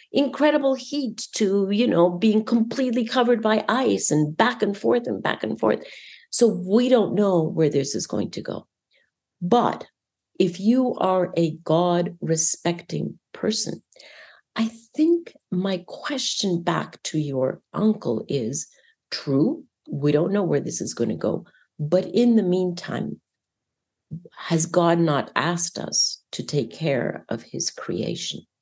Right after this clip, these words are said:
Has he not wanted for us to be respectful of everything that he created in the first seven days?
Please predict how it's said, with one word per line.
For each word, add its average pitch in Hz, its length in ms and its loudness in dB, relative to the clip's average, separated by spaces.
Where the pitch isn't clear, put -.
Has 160 160 0
he 208 240 0
not 156 440 0
wanted 170 760 0
for - 320 -4
us - 540 -2
to 175 260 2
be 135 400 0
respectful - 880 -2
of 147 180 0
everything 160 540 2
that 135 140 -6
he 160 200 -4
created 196 600 -2
in 135 200 0
the 98 120 -6
first - 500 -6
seven - 380 -4
days? - 480 -8